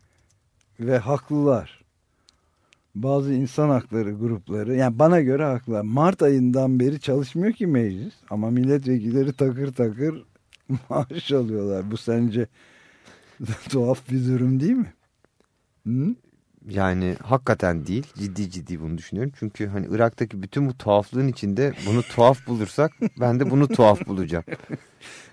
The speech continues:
Speaker 1: Ama şöyleymiş, Mart ayından bu yana sadece bir kez meclise
Speaker 2: Ay
Speaker 1: gitmişler.
Speaker 2: helal hoş olsun canım, ne olacak? Milletvekili seçilmek gibi bir şey kabul etmişler. Milletvekili olmuşlar. E tamam, işe yaramıyorlar, ayrı konu ama Irak'ta ne işe yarıyor ki onlar işe yarayacak?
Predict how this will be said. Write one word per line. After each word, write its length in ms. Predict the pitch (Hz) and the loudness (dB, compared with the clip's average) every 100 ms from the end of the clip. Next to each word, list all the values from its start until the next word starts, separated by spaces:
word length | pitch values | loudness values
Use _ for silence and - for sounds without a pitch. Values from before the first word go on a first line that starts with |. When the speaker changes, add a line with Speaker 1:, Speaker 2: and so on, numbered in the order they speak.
| - | -16
Speaker 1:
Ama 280 | 90 123 123 | -8 -4 -4
şöyleymiş, 720 | - 139 147 139 120 110 - | -2 2 4 4 0 -4 -8
Mart 540 | 98 90 98 139 151 123 | -10 -4 0 2 0 2
ayından 540 | 127 123 117 117 127 | 2 2 0 0 0
bu 60 | 147 | 2
yana 260 | 143 175 | 2 0
sadece 600 | - 156 170 170 185 151 | 2 4 4 4 2 4
bir 140 | 170 190 | 2 6
kez 280 | 170 135 | 6 6
meclise 460 | 117 123 113 110 113 | 4 2 2 -2 -4
Speaker 2:
Ay 40 | |
Speaker 1:
gitmişler. 220 | 110 95 98 | -2 0 2
Speaker 2:
helal 340 | 107 117 127 | 4 6 6
hoş 260 | 135 139 131 | 4 2 0
olsun 300 | 117 - 98 | -4 -6 -6
canım, 300 | 110 117 110 | -4 -4 0
ne 60 | |
olacak? 300 | 120 117 104 - - - | 0 0 -4 -6 -14 -8
Milletvekili 640 | 113 120 127 123 113 110 | -4 2 2 2 -4 -2
seçilmek 560 | 110 110 - 107 120 120 | -4 -4 -2 0 0 0
gibi 200 | 113 104 | -2 -4
bir 60 | 85 | -2
şey 180 | 107 | -2
kabul 280 | 101 104 101 | 0 -2 0
etmişler. 540 | 101 85 87 - 95 113 | 0 0 -10 -8 -4 -4
Milletvekili 640 | 110 104 110 101 95 87 | -2 -2 -4 -4 -8 -6
olmuşlar. 540 | 90 82 80 - 117 135 | -6 -6 -10 -8 -6 -6
E 120 | - | -8
tamam, 380 | 113 147 127 92 | -6 -4 -4 -4
işe 180 | - - | -4 2
yaramıyorlar, 540 | 120 117 113 92 92 | 4 4 0 -2 -2
ayrı 220 | 98 107 113 | 0 0 -2
konu 240 | 92 92 | -6 -6
ama 200 | 165 160 | -4 -2
Irak'ta 280 | 120 120 127 | -2 -2 -2
ne 180 | 113 135 | 0 0
işe 180 | 139 | 0
yarıyor 260 | 117 117 165 | -2 0 -2
ki 120 | 131 | -2
onlar 220 | 104 90 | -4 -2
işe 180 | 85 - | -6 -6
yarayacak? 420 | 85 78 67 - | -6 -6 -12 -16